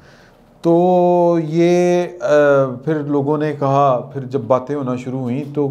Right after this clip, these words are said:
कि भी ये अदारों को इस तरह ना तो घसीटना चाहिए किसी भी तरफ से, अ, और ना ही किसी को खामोश तमाशा ही बनना चाहिए।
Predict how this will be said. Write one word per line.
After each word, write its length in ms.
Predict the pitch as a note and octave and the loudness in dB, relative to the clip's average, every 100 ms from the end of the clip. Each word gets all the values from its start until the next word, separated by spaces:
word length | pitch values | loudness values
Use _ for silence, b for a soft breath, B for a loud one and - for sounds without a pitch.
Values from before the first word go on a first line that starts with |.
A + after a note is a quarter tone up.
| C#3+ - - - - | -6 -16 -20 -20 -12
कि 80 | C3 | -8
भी 340 | C3 D3+ D3 C3 | -6 -4 -2 0
ये 400 | C3+ C#3 C3+ - A#2 | 2 2 -2 -8 -6
अदारों 440 | A2+ A2+ B2 C3+ | -2 0 0 -4
को 300 | C#3 C3+ C3+ | -2 -2 -2
इस 140 | B2+ | -2
तरह 140 | C3 B2+ | -2 -2
ना 220 | A2+ A#2 | -2 -4
तो 120 | A#2+ | -4
घसीटना 460 | A#2+ - F2+ G#2+ A#2+ | -10 -10 -10 -6 -4
चाहिए 440 | C#3+ D3 C#3 C#3+ B B B B B B _ | -2 -2 -2 -6 B B B B B B _
किसी 180 | G#3+ A#3+ | 0 2
भी 100 | G#3+ | 2
तरफ 220 | E3 G#2+ | 0 -2
से, 160 | - - | -4 -14
अ, 500 | B1+ G#2 - - A#2+ A#2 A2 A2+ B2 | -16 -20 -20 -8 -2 0 2 2 2
और 220 | C3 C3 | 2 0
ना 220 | C3 D3 | -2 -2
ही 100 | E3 | -4
किसी 220 | D#3+ C#3+ | -6 -8
को 120 | D3+ D#3+ | -8 -6
खामोश 460 | D3 C3 C#3+ C#3 | -4 -4 -4 -4
तमाशा 340 | C#3 C3+ C#3+ F3+ | -2 -2 0 0
ही 60 | |
बनना 260 | C#3 A2 G2 | 0 -4 -6
चाहिए। 420 | F#2 F#2+ F#2 E2+ | -6 -6 -6 -8